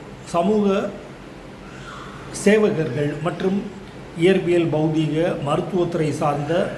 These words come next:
மனநல அறுவை சிகிச்சை, அத்தியாவசிய, போலீஸ், இராணுவம் போன்ற, அ, தொடர்புகள் வழியாகவும் உங்களுக்கு பணவரவுகள் ஏற்படக்கூடும். இயற்கை விவசாயம், மனநல ஆலோசகர்கள், இந்த வழியாகவும் உங்களுக்கு இரத்த சேவை மையம், இரத்த வங்கி,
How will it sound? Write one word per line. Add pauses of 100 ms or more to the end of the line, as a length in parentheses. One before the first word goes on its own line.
(120)
மனநல
அறுவை
சிகிச்சை,
அத்தியாவசிய, (340)
போலீஸ்,
இராணுவம்
போன்ற, (840)
அ, (280)
தொடர்புகள்
வழியாகவும்
உங்களுக்கு
பணவரவுகள் (140)
ஏற்படக்கூடும். (100)
இயற்கை
விவசாயம், (540)
மனநல
ஆலோசகர்கள், (140)
இந்த
வழியாகவும் (120)
உங்களுக்கு (480)
இரத்த
சேவை
மையம், (500)
இரத்த
வங்கி,